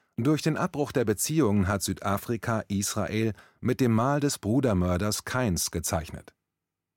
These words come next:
Zitat Ende. Und wenn ein Volk weiß, was Apartheid bedeutet,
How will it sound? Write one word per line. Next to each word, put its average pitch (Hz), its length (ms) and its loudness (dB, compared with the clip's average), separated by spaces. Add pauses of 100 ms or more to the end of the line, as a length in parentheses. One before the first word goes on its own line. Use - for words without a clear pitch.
(420)
Zitat 156 420 -2
Ende. 90 280 -4 (1300)
Und 127 280 0
wenn 147 120 4
ein 147 120 0
Volk 170 320 -2
weiß, 101 340 0
was 104 180 -2
Apartheid 98 680 -2
bedeutet, 92 640 -4